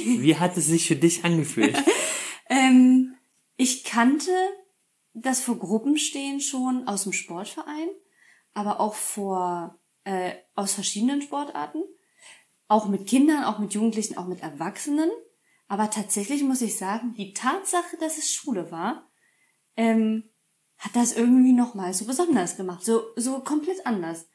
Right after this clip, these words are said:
Speaker 1: Also, als wären das in dem Moment keine Menschen, <laughs> sondern halt Schüler.
Speaker 2: <laughs>
Speaker 1: Ähm,
Speaker 2: Warst du
Speaker 1: gen-
Speaker 2: nervös?
Speaker 1: Das hat's brisant gemacht. Ja, ich war auf jeden Fall nervös. Also ich glaube, dieses Thema Schwitzen,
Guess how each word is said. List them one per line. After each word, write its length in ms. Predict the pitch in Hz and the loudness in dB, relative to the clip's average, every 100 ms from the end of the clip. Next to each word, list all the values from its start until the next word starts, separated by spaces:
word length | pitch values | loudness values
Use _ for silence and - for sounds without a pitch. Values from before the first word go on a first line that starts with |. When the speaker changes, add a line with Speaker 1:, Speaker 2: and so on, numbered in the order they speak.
| _ _ _ _ | _ _ _ _
Speaker 1:
Also, 560 | - 220 240 247 233 - | -2 0 0 -2 -2 -2
als 260 | 233 233 226 | -4 -2 2
wären 220 | 226 247 | 4 4
das 460 | 254 254 - - - _ _ _ _ | 2 0 -2 -6 -12 _ _ _ _
in 180 | - 226 | 2 2
dem 180 | 220 233 | 4 4
Moment 480 | 262 254 254 277 285 - _ _ | 6 6 4 2 -2 -8 _ _
keine 260 | 240 226 190 | 0 0 0
Menschen, 400 | 170 190 269 269 | -2 -2 0 2
<laughs> 0 | |
sondern 360 | 254 302 311 | 4 4 2
halt 160 | 240 330 | 0 0
Schüler. 320 | - 330 185 - | 6 4 4 0
Speaker 2:
<laughs> 40 | - - - - - - | 0 0 -2 2 6 6
Speaker 1:
Ähm, 580 | 262 254 247 247 240 - _ - - - - - | 6 6 8 8 6 2 _ -16 -16 -16 -16 0
Speaker 2:
Warst 200 | 131 120 | 4 6
du 20 | |
Speaker 1:
gen- 80 | 135 | 6
Speaker 2:
nervös? 520 | 127 120 151 196 - - | 4 4 2 2 -8 -6
Speaker 1:
Das 160 | 226 262 | 0 2
hat's 180 | 240 | 0
brisant 380 | - 220 196 240 | 0 0 2 2
gemacht. 300 | 277 294 320 330 | 0 0 0 2
Ja, 160 | 220 | 2
ich 140 | 190 190 | 2 -2
war 80 | |
auf 100 | 175 | -4
jeden 120 | 180 175 | -4 -4
Fall 160 | 175 | -4
nervös. 440 | 165 160 160 160 - _ _ - | -4 -6 -10 -14 -20 _ _ -8
Also 220 | 196 196 | -4 -2
ich 80 | 208 | -2
glaube, 240 | 208 202 | -2 -2
dieses 220 | 202 196 - | -2 -2 -2
Thema 260 | 214 190 | -2 -2
Schwitzen, 800 | 185 - 240 - 254 247 254 - | -2 -2 -2 -2 0 0 -2 -8